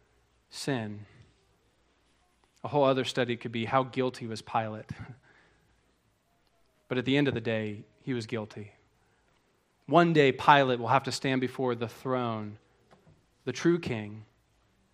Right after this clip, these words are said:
and, and that king will say, "Pilate, you looked, you looked me in the eyes, declared me innocent,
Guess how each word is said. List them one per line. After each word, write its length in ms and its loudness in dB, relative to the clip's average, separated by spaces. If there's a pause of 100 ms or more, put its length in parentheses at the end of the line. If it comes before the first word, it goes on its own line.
(480)
and, 400 0 (1600)
and 100 0
that 160 4
king 280 2
will 100 0
say, 180 0
"Pilate, 480 4
you 220 -2
looked, 540 0 (1300)
you 180 -2
looked 300 0
me 120 4
in 100 4
the 120 2
eyes, 500 0
declared 520 0
me 160 0
innocent, 640 -6